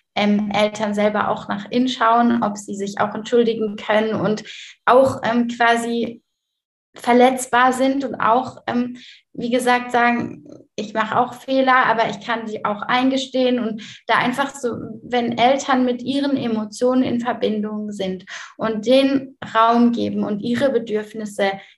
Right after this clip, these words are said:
immer besser kennenlernen und teilen und zeigen, dann kannst du, glaub ich, deinen Kindern das größte Geschenk machen und, äh, vielleicht machen sie es irgendwann besser als du, aber es geht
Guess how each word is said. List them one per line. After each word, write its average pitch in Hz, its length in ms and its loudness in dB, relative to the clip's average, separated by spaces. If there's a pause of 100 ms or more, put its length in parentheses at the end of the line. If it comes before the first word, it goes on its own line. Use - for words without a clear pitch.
(100)
immer 214 280 2
besser 208 400 0
kennenlernen 202 720 2
und 196 200 -6
teilen 202 540 -2
und 196 320 -6
zeigen, 185 480 -4 (340)
dann 226 220 2
kannst 233 420 -4
du, 208 200 -6 (120)
glaub 202 220 -2
ich, 208 140 -8
deinen 202 220 0
Kindern 202 380 0
das - 160 -6
größte 247 400 2
Geschenk 247 520 0
machen 240 500 -2 (240)
und, 214 400 -6
äh, 208 240 -2
vielleicht 214 340 0
machen 240 280 -2
sie 220 80 -4
es - 120 -12
irgendwann 208 420 -2
besser 262 360 0
als 226 260 -4
du, 220 300 -2 (280)
aber 214 520 0
es 214 300 -8
geht 226 340 -2